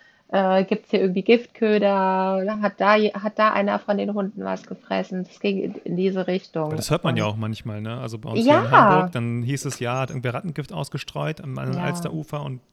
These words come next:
Speaker 2: drei Hunde sind gestorben.
Speaker 1: Schrecklich. Und das
Speaker 2: Ja.
Speaker 1: hört man bei uns halt einfach, also ich
Speaker 2: Mhm.
Speaker 1: meine, es ist auch,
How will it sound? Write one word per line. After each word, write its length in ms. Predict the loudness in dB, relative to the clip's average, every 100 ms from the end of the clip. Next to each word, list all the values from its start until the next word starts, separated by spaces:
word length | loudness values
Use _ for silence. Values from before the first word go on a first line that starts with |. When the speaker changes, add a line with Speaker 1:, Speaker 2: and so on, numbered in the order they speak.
| _
Speaker 2:
drei 140 | -6 -2
Hunde 180 | -2 -4
sind 100 | -8
gestorben. 400 | -10 -12 -14 -18 _ _ _ -18
Speaker 1:
Schrecklich. 640 | -8 -8 -8 -10 -10 -8
Und 100 | -6
das 140 | -4 -2
Speaker 2:
Ja. 60 |
Speaker 1:
hört 140 | -2 -2
man 140 | -2
bei 100 | -2
uns 240 | -2 -4 -4
halt 180 | -6 -4
einfach, 380 | -8 -8 -14
also 280 | -10 -8 -6
ich 60 | -6
Speaker 2:
Mhm. 60 |
Speaker 1:
meine, 120 | -6 -6
es 60 |
ist 120 | -6
auch, 80 | -8